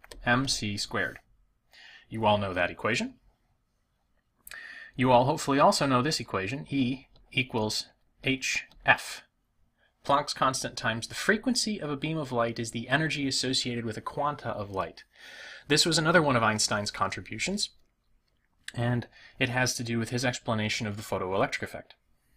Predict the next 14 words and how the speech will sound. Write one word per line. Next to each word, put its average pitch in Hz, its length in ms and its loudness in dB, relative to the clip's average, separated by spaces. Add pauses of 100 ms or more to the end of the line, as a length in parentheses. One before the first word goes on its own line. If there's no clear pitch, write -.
(1080)
The 131 80 -4
final 185 340 4
equation 123 680 0
that 113 260 -4 (120)
de 117 120 -4
Broglie 107 240 0
was 107 160 -2
working 139 300 2
with 120 240 0
was 117 340 2 (120)
C, 185 520 0 (1120)
C 135 440 -2 (420)
equals - 520 0 (240)
F - 340 0